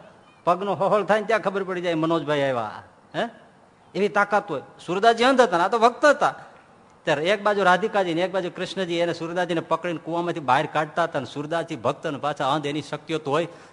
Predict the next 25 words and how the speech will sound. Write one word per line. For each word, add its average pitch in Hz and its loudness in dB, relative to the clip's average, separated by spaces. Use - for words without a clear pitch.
તે 160 -4
એ 165 -8
તો 165 -10
બાવડામાં 156 2
ઝૂલતા 175 0
હોય. 143 2
શું 196 -2
ખેપાની 208 4
કરી, 127 0
તે 185 -2
ધીમે 147 2
ધીમે 202 2
રાધાજીનું 175 2
ઝાંઝર 143 0
છોડી 135 -2
લીધું 101 -10
માણસ. 95 -14
રાધિકાજીને 240 4
ખબર 254 4
ન 262 4
પડવા 262 4
દીધી, 254 -2
ઝાંઝર 220 4
હેરવી 240 2
લીધું 240 2